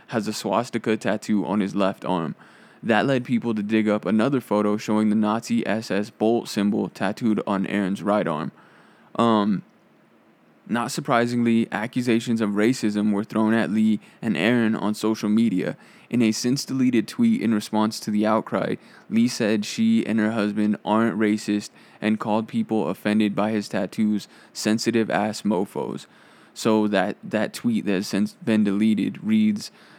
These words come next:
"Neither one of us are racist. We have an Asian and a black guy that live with us." Uh, for sure making them sound like tokens, but, uh, oh my gosh, guys, it's a tattoo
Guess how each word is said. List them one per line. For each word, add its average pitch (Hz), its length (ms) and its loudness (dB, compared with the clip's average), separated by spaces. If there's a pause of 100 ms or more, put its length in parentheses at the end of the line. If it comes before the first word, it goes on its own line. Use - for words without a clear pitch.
"Neither 117 340 2
one 123 180 2
of 120 120 0
us 117 180 -2
are 104 140 0
racist. 101 600 0
We 110 140 2
have 110 220 0
an 107 160 0
Asian 120 420 0
and 110 180 -2
a 98 60 0
black 104 320 -2
guy 101 220 -2
that 95 180 -2
live 107 220 0
with 101 180 -6
us." - 320 -6 (460)
Uh, 107 220 2
for 107 180 -2
sure 110 280 -2
making 113 300 0
them 113 140 0
sound 113 300 -2
like 113 220 -4
tokens, 101 500 -2
but, 107 380 0
uh, 107 360 0 (500)
oh 120 140 2
my 123 220 4
gosh, 110 340 0
guys, 107 320 2
it's 110 180 -2
a 104 60 -2
tattoo 113 720 0